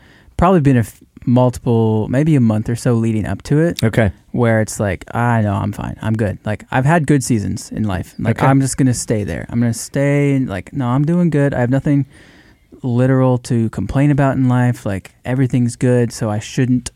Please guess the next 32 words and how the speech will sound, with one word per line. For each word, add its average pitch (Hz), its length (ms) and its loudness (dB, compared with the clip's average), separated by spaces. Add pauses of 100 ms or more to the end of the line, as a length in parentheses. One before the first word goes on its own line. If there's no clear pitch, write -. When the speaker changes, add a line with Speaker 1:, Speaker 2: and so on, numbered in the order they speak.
(320)
Speaker 1:
feel 101 240 -8
this 98 200 -8
way. - 240 -12 (140)
Speaker 2:
Yeah. 101 300 2
Speaker 1:
So - 160 -4
I'm 131 160 2
good." 113 320 -4 (100)
So - 160 -2
I 151 80 4
didn't 175 220 0
want 123 440 0 (340)
<laughs> - 300 -14
Speaker 2:
Yeah. 120 340 2
Speaker 1:
to 139 100 2
bring 127 220 4
it 117 60 4
up, 135 180 0 (120)
to - 80 -6
be 107 100 -4
honest. 101 400 -4 (340)
Speaker 2:
Right. 113 280 2 (540)
What 107 240 2
made 110 160 2
you 107 80 -4
bring 110 120 2
it 120 80 2
up? - 140 -4 (580)
Speaker 1:
Yeah, 123 320 2
I, 104 420 0 (600)
accepting - 540 -4
that 98 140 -6
that's 98 340 -8